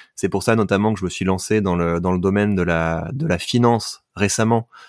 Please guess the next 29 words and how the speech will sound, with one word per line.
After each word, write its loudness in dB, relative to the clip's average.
euh, 2
parce -4
que -2
j'ai 0
suivi 0
les, 2
les 2
choses -2
qui -4
me -4
passionnaient 0
sur -4
le 0
moment. 0
Donc -4
je -8
suis -6
quelqu'un 0
qui -8
crée 0
du 0
contenu 0
sur -2
les 0
sujets -2
qui -10
me 0
plaisent, 2
euh, 2